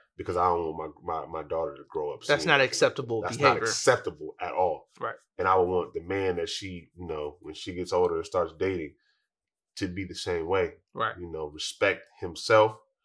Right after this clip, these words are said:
Speaker 1: respect her, and, and, and have some type of loving relationship with God.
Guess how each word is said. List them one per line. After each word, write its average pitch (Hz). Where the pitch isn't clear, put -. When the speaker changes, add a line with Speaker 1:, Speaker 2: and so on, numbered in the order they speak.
Speaker 1:
respect -
her, 110
and, 82
and, 80
and 82
have 87
some 117
type 90
of 80
loving 80
relationship 73
with -
God. -